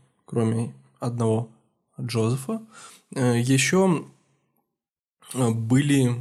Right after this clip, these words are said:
детки. Младший брат Уильям, э, Артур умер от скарлатины в возрасте четырёх лет.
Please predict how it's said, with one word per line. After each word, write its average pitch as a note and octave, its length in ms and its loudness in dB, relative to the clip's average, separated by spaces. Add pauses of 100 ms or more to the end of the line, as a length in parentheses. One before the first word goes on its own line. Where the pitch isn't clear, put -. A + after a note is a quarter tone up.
(460)
детки. B2+ 720 -2
Младший C3 520 0
брат A2+ 300 -2
Уильям, A2+ 480 2 (460)
э, - 40 -8
Артур C3 840 0
умер D3+ 340 0
от B2+ 140 -6
скарлатины B2+ 640 0
в C3+ 40 -2
возрасте C#3 400 -2
четырёх C#3 440 -2
лет. C#3+ 220 -2